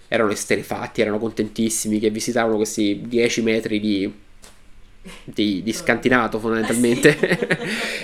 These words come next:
Speaker 2: <laughs>
Speaker 1: <laughs> E, però è interessante perché comunque magari a Oakland ha anche una storia che uno non si aspetta, ecco,
Speaker 2: Eh, per
Speaker 1: non
Speaker 2: noi è
Speaker 1: necessariamente.
Speaker 2: tanto, è tanto.
Speaker 1: Sì, sì, sì.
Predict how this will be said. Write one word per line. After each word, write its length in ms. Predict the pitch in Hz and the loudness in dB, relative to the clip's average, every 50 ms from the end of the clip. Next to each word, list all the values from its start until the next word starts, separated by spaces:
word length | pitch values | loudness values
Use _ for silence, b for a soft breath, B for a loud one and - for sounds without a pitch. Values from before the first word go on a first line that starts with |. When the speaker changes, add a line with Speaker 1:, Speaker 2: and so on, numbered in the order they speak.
| - | -4
Speaker 2:
<laughs> 0 | - | 2
Speaker 1:
<laughs> 0 | |
E, 480 | - 131 131 127 127 127 127 131 131 131 | 4 6 6 6 6 6 4 4 4 6
però 140 | - 220 214 | 8 8 8
è 40 | 147 | 8
interessante 440 | 143 160 170 170 - 143 139 - 139 | 8 4 4 6 6 4 6 4 2
perché 180 | - - 127 | 0 0 2
comunque 360 | 110 135 127 120 - 113 113 113 | 4 4 4 4 4 4 4 4
magari 220 | 110 113 120 120 | 4 4 4 4
a 180 | 113 113 110 120 | 4 4 4 4
Oakland 320 | 131 120 123 120 117 117 | 2 4 4 2 2 2
ha 40 | 117 | 2
anche 180 | 120 123 - 135 | 0 0 0 0
una 80 | 120 | 0
storia 720 | 117 - - - 123 120 120 113 113 113 113 113 113 113 117 | -2 0 2 4 4 6 4 4 4 2 2 2 0 -2 -2
che 140 | - - | 0 0
uno 120 | 127 120 113 | 2 2 2
non 100 | 117 110 | 0 -2
si 120 | - - | -2 -2
aspetta, 540 | 104 - - - 107 101 - - - 107 98 | -4 -2 0 0 0 0 0 0 0 0 0
ecco, 240 | 104 107 - - 104 | 0 -4 -4 -2 -2
Speaker 2:
Eh, 100 | 104 110 - | -2 -2 -4
per 100 | - - | -6 -4
Speaker 1:
non 120 | 127 131 120 | 0 0 0
Speaker 2:
noi 100 | 113 113 | 0 0
è 20 | |
Speaker 1:
necessariamente. 520 | 113 110 - - 117 110 107 98 95 - - | -2 -2 0 0 2 2 2 0 -2 -4 -6
Speaker 2:
tanto, 180 | - - - - | -6 -8 -8 -10
è 200 | - 180 175 - | -12 -14 -14 -12
tanto. 520 | - - - - - 285 - - - - - - - B B B B B B B B | -14 -14 -14 -14 -16 -18 -20 -20 -20 -20 -20 -20 -20 B B B B B B B B
Speaker 1:
Sì, 160 | - - 185 | -2 0 0
sì, 160 | - - 113 | 0 0 -4
sì. 360 | 107 - 98 95 - - - | -4 -2 -2 -4 -4 -6 -10